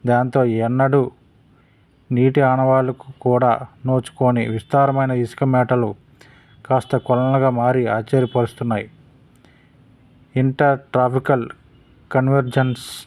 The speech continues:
జోన్లో మార్పులు దీనికి కారణమని పర్యావరణ నిపుణులు చెబుతున్నారు.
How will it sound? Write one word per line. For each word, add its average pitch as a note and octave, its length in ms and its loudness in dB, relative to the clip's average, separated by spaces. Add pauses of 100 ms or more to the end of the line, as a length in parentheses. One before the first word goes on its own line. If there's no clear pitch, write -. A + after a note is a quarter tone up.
(120)
జోన్లో - 2250 -4
మార్పులు A#2+ 600 0
దీనికి C3 280 0
కారణమని B2+ 500 0
పర్యావరణ B2 420 0
నిపుణులు B2 360 0
చెబుతున్నారు. G#2+ 480 -2